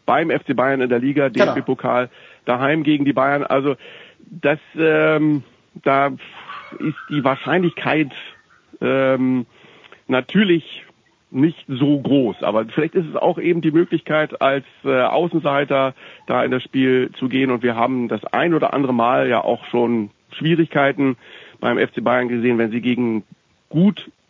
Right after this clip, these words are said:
Speaker 1: strukturierte Defensiven gespielt haben. Zuletzt gegen den S C Freiburg haben sie sich echt sehr, sehr schwer getan. Und Florian Kohfeldt hat eigentlich immer eine gute Idee, wie er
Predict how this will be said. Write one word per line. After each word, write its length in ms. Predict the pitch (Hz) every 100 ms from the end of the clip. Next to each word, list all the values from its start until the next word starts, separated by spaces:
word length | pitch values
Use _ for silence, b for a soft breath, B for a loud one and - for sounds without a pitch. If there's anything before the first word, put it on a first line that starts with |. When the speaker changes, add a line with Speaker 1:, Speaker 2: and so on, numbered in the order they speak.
| -
Speaker 1:
strukturierte 880 | - - 151 - 139 123 175 165 139
Defensiven 540 | 143 143 127 151 160
gespielt 400 | 127 - 113 113
haben. 180 | 117 120
Zuletzt 320 | - 120 -
gegen 160 | 131 117
den 80 | 117
S 80 | -
C 80 | 110
Freiburg 460 | - 139 175 156 131
haben 160 | 127
sie 60 | 113
sich 200 | 110 -
echt 160 | 131 _ B B B B B -
sehr, 500 | 139 135 127 120 - 113
sehr 140 | 117
schwer 260 | - 135 156
getan. 380 | 151 143 135 135
Und 120 | 120
Florian 240 | 139 131
Kohfeldt 400 | - 160 165 156
hat 140 | 135 -
eigentlich 360 | 110 135 139
immer 360 | 139 180 190 175 b b b
eine 100 | 147
gute 260 | 143 175 165
Idee, 440 | 147 135 147 90 b b b -
wie 300 | 127 135 -
er 520 | 120 117 120 127